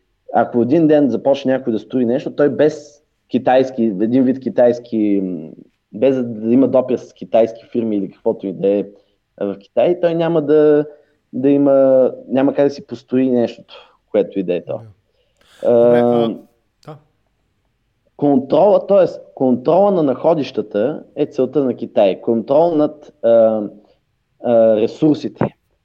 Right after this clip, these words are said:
Speaker 1: а, които да се експлоатират и които, и, и те имат достатъчно човешки ресурс да го направят. А, и тук
Speaker 2: Имат,
Speaker 1: трябва, и
Speaker 2: имат
Speaker 1: тук трябва
Speaker 2: наистина.
Speaker 1: да се,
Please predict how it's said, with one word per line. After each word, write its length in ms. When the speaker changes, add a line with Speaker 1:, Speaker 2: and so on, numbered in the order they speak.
Speaker 1:
а, 380
които 200
да 60
се 100
експлоатират 540
и 60
които, 340
и, 60
и 60
те 80
имат 260
достатъчно 400
човешки 380
ресурс 240
да 100
го 120
направят. 400
А, 480
и 160
тук 180
Speaker 2:
Имат, 80
Speaker 1:
трябва, 260
и 40
Speaker 2:
имат 200
Speaker 1:
тук 100
трябва 280
Speaker 2:
наистина. 120
Speaker 1:
да 60
се, 240